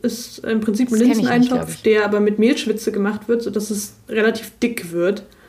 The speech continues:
Speaker 2: Mhm.
Speaker 1: Und der wird auch klassischerweise mit Knödeln serviert. Auch super, super lecker. Gute Option für Knödel.
Speaker 2: Mm.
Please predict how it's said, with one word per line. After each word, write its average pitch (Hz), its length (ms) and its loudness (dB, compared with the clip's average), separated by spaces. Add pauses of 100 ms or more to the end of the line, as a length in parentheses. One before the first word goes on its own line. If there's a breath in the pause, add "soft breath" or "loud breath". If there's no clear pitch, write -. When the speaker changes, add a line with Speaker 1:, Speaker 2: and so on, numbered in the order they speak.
(340 loud breath)
Speaker 2:
Mhm. 196 180 -2
Speaker 1:
Und 233 100 4
der 240 100 4
wird 247 120 2
auch 247 160 0
klassischerweise 214 640 2
mit 202 100 0
Knödeln 196 500 0
serviert. 175 480 -4 (220)
Auch 208 180 0
super, 208 400 0
super 196 240 -2
lecker. 170 300 -8 (300)
Gute 220 240 -2
Option - 340 -6
für 175 120 -6
Knödel. 440 320 -4
Speaker 2:
Mm. 165 600 -2